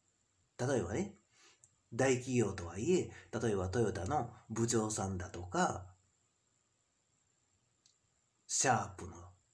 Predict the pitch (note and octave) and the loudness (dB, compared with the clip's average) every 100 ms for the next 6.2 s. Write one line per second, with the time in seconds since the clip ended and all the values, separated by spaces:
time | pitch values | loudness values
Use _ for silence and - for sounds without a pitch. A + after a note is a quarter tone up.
0 | _ - A2 A#2+ A2 G2 G2 F#2 F2+ - | _ -4 0 2 0 0 -4 -6 -8 -12
1 | - - _ A2+ - - F#2 G2+ B2 B2 | -16 -20 _ -2 0 -2 -6 -4 0 0
2 | F2+ F2+ F#2 F2+ F#2+ G#2 F#2 F#2 F2+ F2+ | 0 -6 -6 -6 -6 -8 -6 -6 -8 -12
3 | _ _ _ _ _ _ _ _ _ D3+ | _ _ _ _ _ _ _ _ _ 2
4 | D#3+ C#3+ C3+ D3+ D3 A2 A2+ A2 G#2 G2+ | 4 4 -2 -2 -2 -2 0 0 0 -4
5 | F2+ F2+ G2+ - - - B2 G2+ - F#2 | -6 -6 -6 -4 -2 0 0 -2 -4 -6
6 | F2+ | -6